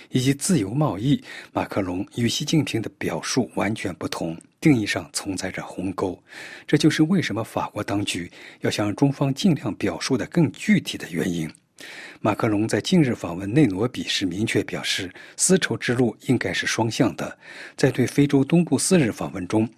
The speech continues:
马克龙解释说，中国是一个经济和地缘政治的强权，他参与众多国家的发展建设是一件好事，但必须建立在平衡和互惠的精神之上。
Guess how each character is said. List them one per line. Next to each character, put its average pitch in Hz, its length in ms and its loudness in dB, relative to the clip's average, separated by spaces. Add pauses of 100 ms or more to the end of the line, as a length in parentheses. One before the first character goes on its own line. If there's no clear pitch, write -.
(200)
马 98 120 -2
克 104 140 -6
龙 95 180 -4
解 82 160 -6
释 - 140 -4
说， 85 320 -4 (300)
中 180 160 6
国 143 160 2
是 - 160 2
一 123 80 2
个 110 120 -4
经 160 280 4
济 143 120 0
和 - 140 -2
地 - 180 0
缘 117 200 0
政 139 180 2
治 - 140 -4
的 - 100 -8
强 101 280 -6
权， 78 280 -4 (320)
他 92 220 -4
参 107 240 0
与 92 80 -4
众 143 240 2
多 110 140 -2
国 98 260 -4
家 101 80 0
的 85 80 -4
发 127 220 -4
展 82 180 -8
建 104 240 -2
设 - 260 -2 (200)
是 - 160 2
一 104 40 4
件 98 220 -2
好 - 240 -8
事， 95 300 -4 (400)
但 117 180 -2
必 175 140 2
须 139 160 0
建 147 260 0
立 107 80 -2
在 98 240 -2
平 113 240 0
衡 90 400 -6
和 - 140 -2
互 160 260 2
惠 - 180 2
的 - 120 -4
精 98 200 -4
神 90 200 -6
之 - 120 -8
上。 - 320 -4